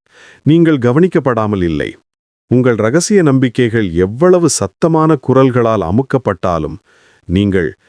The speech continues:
இப்போதும் பார்க்கப்படுகிறீர்கள், தேர்ந்தெடுக்கப்பட்டிருக்கிறீர்கள், விரும்பப்படுகிறீர்கள். இந்த நிமிடமே உங்கள் மாற்றத்தின் ஆரம்பமாக இருக்கட்டும்.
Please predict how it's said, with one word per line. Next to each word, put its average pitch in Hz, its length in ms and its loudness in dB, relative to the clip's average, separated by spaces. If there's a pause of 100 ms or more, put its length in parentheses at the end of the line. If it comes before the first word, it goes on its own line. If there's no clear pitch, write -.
(160)
இப்போதும் 147 640 2
பார்க்கப்படுகிறீர்கள், 98 1080 -2 (520)
தேர்ந்தெடுக்கப்பட்டிருக்கிறீர்கள், 104 1500 0 (400)
விரும்பப்படுகிறீர்கள். 107 1120 0 (460)
இந்த 156 260 4
நிமிடமே 160 480 2
உங்கள் 120 360 2
மாற்றத்தின் 131 680 0
ஆரம்பமாக 127 680 -2
இருக்கட்டும். 85 540 -4